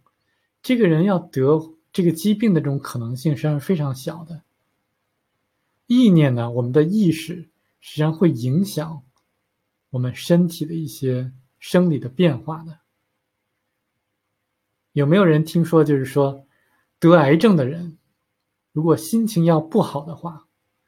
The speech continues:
他这个病情加重的速度会很快，会变得很快。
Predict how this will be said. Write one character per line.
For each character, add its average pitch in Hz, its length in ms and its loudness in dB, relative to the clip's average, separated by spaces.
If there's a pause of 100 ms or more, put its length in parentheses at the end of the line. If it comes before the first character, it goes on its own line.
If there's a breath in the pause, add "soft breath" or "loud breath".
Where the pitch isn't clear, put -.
(460)
他 - 200 -4
这 165 140 -2
个 151 100 2
病 160 280 0
情 135 260 -6
加 170 240 0
重 170 180 0
的 135 100 0
速 165 180 -2
度 135 100 -2
会 139 160 0
很 117 240 -6
快， 147 380 0
会 143 100 -2
变 160 220 2
得 135 60 -2
很 123 200 -10
快。 156 380 -4